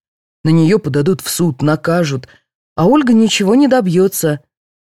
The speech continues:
Главный врач никогда не берет в программу табаскинцев. Лучше сделать так.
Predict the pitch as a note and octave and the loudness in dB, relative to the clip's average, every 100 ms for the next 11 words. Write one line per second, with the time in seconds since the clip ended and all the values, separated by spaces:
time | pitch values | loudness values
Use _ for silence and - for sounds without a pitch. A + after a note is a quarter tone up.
0 | _ D3 B3 B3 B3 G3 B3 D4+ - F#3 | _ -2 2 2 2 2 0 0 0 0
1 | D#3 D#3 F#3 A#3 E3+ F3 - - E3+ D#3 | 0 -2 0 0 2 -2 -4 -6 -6 -2
2 | G#3+ F#3+ - E3 E3+ C#3+ - A#2+ - - | -2 -2 -2 -4 -4 -4 -6 -10 -10 -14
3 | _ _ _ _ _ E3 D4 - D#4+ F3 | _ _ _ _ _ -2 -2 0 -2 -2
4 | A3+ C4+ C4 D3 C3 | 0 -2 -4 -6 -6